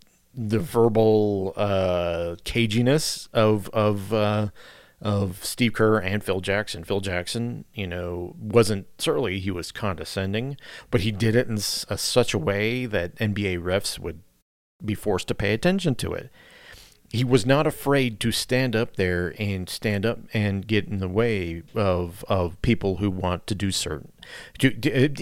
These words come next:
it, basically what he wanted, he, he would always make sure to make a point,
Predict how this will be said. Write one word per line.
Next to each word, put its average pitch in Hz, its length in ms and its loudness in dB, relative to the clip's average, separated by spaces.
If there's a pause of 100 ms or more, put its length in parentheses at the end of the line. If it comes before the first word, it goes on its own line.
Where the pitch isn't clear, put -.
(160)
it, 156 440 -8
basically 165 520 0
what 127 220 4
he 139 100 2
wanted, 120 300 6
he, 120 180 2 (180)
he 127 160 0
would 113 140 6
always 135 460 2 (220)
make 127 320 -2
sure 117 360 0
to - 180 0
make 107 260 -2
a 107 100 2
point, 95 500 -2